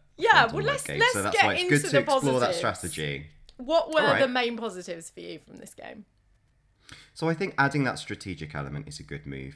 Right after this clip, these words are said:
Speaker 2: for people who don't necessarily love word games. Um, so, for instance, it's not necessarily good to have a long word.
Speaker 1: Mm-hmm.
Speaker 2: You know, in Scrabble, it would be like, get a long word, score lots of points,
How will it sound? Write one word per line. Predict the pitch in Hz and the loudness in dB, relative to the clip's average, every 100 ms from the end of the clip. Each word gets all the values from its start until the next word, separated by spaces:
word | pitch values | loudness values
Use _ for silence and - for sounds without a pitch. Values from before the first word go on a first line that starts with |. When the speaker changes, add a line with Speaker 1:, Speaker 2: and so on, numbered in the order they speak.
| _ | _
Speaker 2:
for | 73 | -16
people | 73 71 69 | -14 -14 -14
who | 71 | -16
don't | 67 67 - | -12 -14 -14
necessarily | 65 67 - 67 73 71 | -16 -16 -16 -12 -10 -8
love | 71 73 | -8 -8
word | 80 76 | -8 -8
games. | 76 78 87 - - | -8 -10 -10 -12 -10
Um, | 73 71 71 - _ _ | -10 -8 -10 -14 _ _
so, | - 87 | -10 -6
for | 82 131 | -4 -2
instance, | 135 - 90 76 | -2 -2 -8 -8
it's | - | -10
not | 101 | -8
necessarily | 90 - 104 95 87 | -8 -8 -4 -4 -4
good | 76 92 | -6 -8
to | - | -8
have | - 95 90 | -10 -6 -6
a | 85 | -6
long | 82 85 78 76 | -6 -6 -6 -8
word. | 76 87 60 57 - - _ _ | -4 -4 -4 -10 -14 -18 _ _
Speaker 1:
Mm-hmm. | 175 170 180 | -14 -12 -8
Speaker 2:
You | 82 | -6
know, | 71 - | -6 -4
in | 104 | -4
Scrabble, | 98 165 - 87 | 2 2 2 -2
it | |
would | 78 | -4
be | 82 | -4
like, | 78 73 - | -4 -6 -10
get | - 139 | -4 -2
a | |
long | 98 87 | 0 0
word, | 85 80 | -2 -4
score | - 113 | -6 -6
lots | 85 - | -6 -10
of | 76 | -12
points, | 80 76 73 - - - | -6 -6 -6 -12 -12 -14